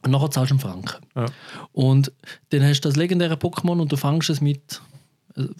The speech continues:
Speaker 1: zwei bis siebzehn, je nachdem, was alles für Faktoren drin ist, Catch Rate. Wenn ich jetzt überlege, ich zahle einen Franken, und dann, äh, wenn ich's, wenn alles perfekt ist und dann habe ich irgendwie <laughs> zehn mal eine siebzehn-prozentige Chance, dann ist das einfach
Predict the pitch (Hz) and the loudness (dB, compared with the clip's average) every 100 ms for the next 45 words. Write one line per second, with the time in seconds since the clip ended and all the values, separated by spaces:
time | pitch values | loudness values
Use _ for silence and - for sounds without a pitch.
0 | - - 131 139 165 156 143 - 165 - | -14 -6 -2 0 0 0 -2 -2 -4 -4
1 | 147 151 151 - 143 147 139 143 139 135 | 0 0 -2 -2 0 0 0 0 -2 -2
2 | - 135 - 143 131 135 131 - - 120 | -2 -4 -2 -4 0 2 0 -2 -6 -6
3 | - 98 - - - - _ 135 127 143 | -6 -8 -8 -14 -20 -20 _ -6 -4 -4
4 | 151 151 151 135 - - 147 156 151 139 | -2 -2 -2 -4 -6 -4 -2 0 0 -2
5 | 120 139 - - 143 _ _ _ _ _ | -2 -2 -4 -8 -10 _ _ _ _ _
6 | _ - 131 131 135 123 120 120 - _ | _ -8 -2 0 0 0 -2 -4 -10 _
7 | _ - 123 127 - 139 139 160 175 - | _ -4 -2 -2 -2 0 0 0 -2 -2
8 | 135 143 143 - - - - 127 120 127 | 0 -2 -4 -10 -10 -10 -8 -6 -4 -2
9 | 123 127 131 135 135 131 131 127 127 - | -2 0 0 0 2 2 2 0 -2 -2
10 | 143 151 135 135 156 - 156 143 139 139 | 0 2 2 0 -2 -6 -6 -2 0 0
11 | 135 127 147 156 110 - - - - - | 0 0 2 0 -2 -8 -16 -20 -20 -20
12 | _ - 131 131 - - 92 - | _ -2 0 0 -2 -8 -10 -12